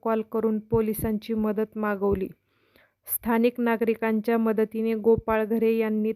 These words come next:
तात्काळ गाडीत अडकलेल्या चारही जणांना सुरक्षित बाहेर काढले व पलटी झालेली गाडी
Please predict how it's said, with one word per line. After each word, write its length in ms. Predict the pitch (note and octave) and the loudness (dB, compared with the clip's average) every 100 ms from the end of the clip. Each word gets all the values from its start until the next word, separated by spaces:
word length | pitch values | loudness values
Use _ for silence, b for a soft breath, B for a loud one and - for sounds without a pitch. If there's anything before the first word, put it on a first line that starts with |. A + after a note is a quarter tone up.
| - | -4
तात्काळ 460 | A3 G#3+ - A3+ A3 | -6 -6 -6 -2 0
गाडीत 380 | A3 G#3+ A3 - _ | 0 0 -2 -6 _
अडकलेल्या 640 | A3+ A3 G#3+ G#3+ G#3+ G#3 - _ _ | -4 -2 -4 -2 -2 -2 -6 _ _
चारही 420 | A3+ A3 A3 G#3 | -4 -2 -2 -2
जणांना 480 | G#3+ A3+ G#3+ G#3 A3 | -2 0 0 0 -2
सुरक्षित 580 | A3 - A3+ G#3+ - A#3+ | -4 -4 -4 -4 -4 -8
बाहेर 360 | G#3 A3 G#3+ G#3+ | -4 -2 -2 -2
काढले 440 | A3 G#3+ G3 G3 - b b b _ _ _ _ _ _ _ b - | -2 -4 -4 -6 -8 b b b _ _ _ _ _ _ _ b 0
व 120 | A#3 | 0
पलटी 500 | A#3 - A3+ G#3 A#3+ | 0 -2 -4 -4 -2
झालेली 440 | A3 A#3+ A3 A3 | 0 2 2 0
गाडी 340 | A3 G#3+ G#3 | 0 0 0